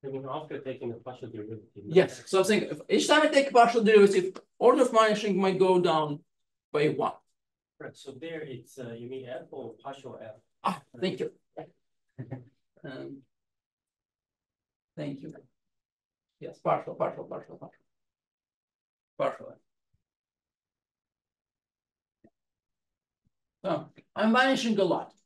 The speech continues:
Speaker 2: Now, um, let's now, um, use the fact that my polynomial is not of too high degree. So now I have a single variable polynomial. It,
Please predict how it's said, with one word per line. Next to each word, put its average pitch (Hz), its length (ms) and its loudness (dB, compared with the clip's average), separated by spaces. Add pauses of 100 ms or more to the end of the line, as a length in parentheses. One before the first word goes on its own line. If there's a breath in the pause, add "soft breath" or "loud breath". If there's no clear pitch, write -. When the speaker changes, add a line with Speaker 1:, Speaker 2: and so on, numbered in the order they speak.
(1040)
Speaker 2:
Now, - 380 -2 (360)
um, 202 480 0 (880)
let's 247 400 0
now, 220 560 0 (140)
um, 185 500 -4 (840)
use 226 600 0
the 180 100 -4
fact 208 280 2
that 196 80 0
my 196 100 2
polynomial 208 340 0
is 190 120 2
not 190 260 0
of - 220 -6
too 220 180 -2
high 170 220 0
degree. 147 420 -4 (760)
So 165 160 -6
now 190 140 2
I 190 40 4
have 190 140 0
a 170 60 -6
single 269 340 2
variable 226 360 6
polynomial. 165 600 -2 (440)
It, 165 280 -6